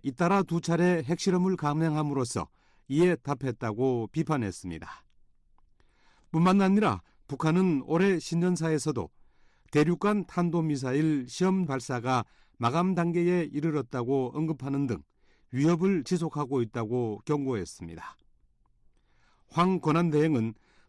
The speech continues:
북한의 이 같은 대응이 한국뿐 아니라 동북아시아와 세계에 대한 중대한 도전이자 생존을 위협하는 심각한 군사적 도발이라고 지적했습니다.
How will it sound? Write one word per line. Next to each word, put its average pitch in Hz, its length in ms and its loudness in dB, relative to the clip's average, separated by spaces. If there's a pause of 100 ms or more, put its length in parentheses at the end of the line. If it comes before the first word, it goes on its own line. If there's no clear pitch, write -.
북한의 190 480 2
이 143 60 -2
같은 170 400 0
대응이 147 440 2 (460)
한국뿐 156 600 0
아니라 131 440 0 (320)
동북아시아와 165 880 0 (320)
세계에 147 480 2
대한 127 440 0 (340)
중대한 170 640 0
도전이자 131 720 0 (300)
생존을 180 600 2
위협하는 143 520 -2 (360)
심각한 180 760 0
군사적 175 500 0
도발이라고 120 880 -2
지적했습니다. 95 800 -6